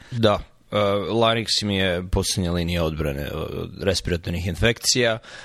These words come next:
a od kad su deca ponovo krenula u vrtiće, škole, izložen sam ponovo napadu respiratornim infekcijama. Pre je bilo na dva fronta. Pre što donesu deca, što ja pokupim u, u metrou, sad više ne vozim metro,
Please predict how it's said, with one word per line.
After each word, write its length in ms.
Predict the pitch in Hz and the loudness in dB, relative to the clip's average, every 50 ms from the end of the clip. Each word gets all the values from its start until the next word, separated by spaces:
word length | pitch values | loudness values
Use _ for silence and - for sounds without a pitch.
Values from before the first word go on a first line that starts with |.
| - - - | -16 -4 2
a 120 | 101 110 | 2 4
od 120 | 117 107 - | 4 2 0
kad 160 | - 120 104 - | 0 -2 0 0
su 80 | - 107 | 2 4
deca 260 | 110 104 - - 85 | 4 4 2 0 0
ponovo 320 | - 107 101 98 98 92 | 2 2 2 2 2 0
krenula 480 | - - 104 95 92 90 90 82 78 76 | 0 0 0 0 2 2 2 2 2 2
u 320 | 82 82 82 80 78 82 | 0 0 0 0 0 0
vrtiće, 420 | 82 90 92 - 98 90 - - - | 0 -2 -2 0 -2 0 0 2 0
škole, 560 | - - - 110 107 107 107 104 98 92 101 - - - - - - - - - | 0 2 4 2 4 4 2 2 0 0 -2 -6 -12 -18 -18 -20 -20 -14 -4 0
izložen 460 | 104 101 98 95 104 101 95 104 95 | 0 2 2 2 2 2 2 0 0
sam 180 | - - 98 | 0 0 -2
ponovo 420 | 90 - - 101 92 85 82 82 90 | -2 0 0 0 2 2 0 0 2
napadu 480 | 95 95 - - - 92 80 78 90 | 2 2 0 0 0 0 0 2 2
respiratornim 560 | 90 92 85 - - 85 82 - 85 82 82 82 | 2 2 0 0 -2 -2 -2 -2 -2 -2 -2 -2
infekcijama. 640 | 82 - 104 95 - - - 127 131 139 147 156 - - - - - - - - - _ _ _ _ _ _ - - | 0 0 -2 0 2 2 2 2 2 0 0 -2 -4 -8 -16 -20 -20 -20 -20 -20 -20 _ _ _ _ _ _ -2 2
Pre 140 | - 170 175 | 4 6 6
je 60 | 165 | 6
bilo 240 | 151 180 180 175 165 | 4 2 2 2 0
na 80 | 160 | 0
dva 200 | 147 139 160 151 | 2 4 2 2
fronta. 400 | - - 139 123 113 107 - 107 | 2 2 0 0 0 2 0 0
Pre 280 | 95 - - 143 135 127 | 2 2 4 4 4 2
što 200 | - - 135 131 | 2 2 2 2
donesu 380 | 127 127 131 127 - - 120 | 2 2 2 2 0 0 2
deca, 320 | 113 123 123 - - 120 113 | 2 2 2 2 2 0 0
što 200 | - - - 123 | 0 2 2 2
ja 100 | 120 113 | 2 2
pokupim 520 | - 117 107 104 113 - - 113 107 104 | 2 0 0 0 0 0 2 2 2 2
u, 180 | 104 98 92 101 | 2 0 0 2
u 40 | 104 | 0
metrou, 480 | 104 90 - - 117 120 127 127 117 | 0 0 2 2 4 4 4 2 0
sad 180 | - - 113 104 | 0 0 0 0
više 240 | 107 101 - - 107 | 2 0 0 0 0
ne 60 | 101 | 0
vozim 240 | 98 95 95 92 87 | 0 0 0 0 0
metro, 340 | 92 98 - - 139 147 | 0 0 2 2 0 0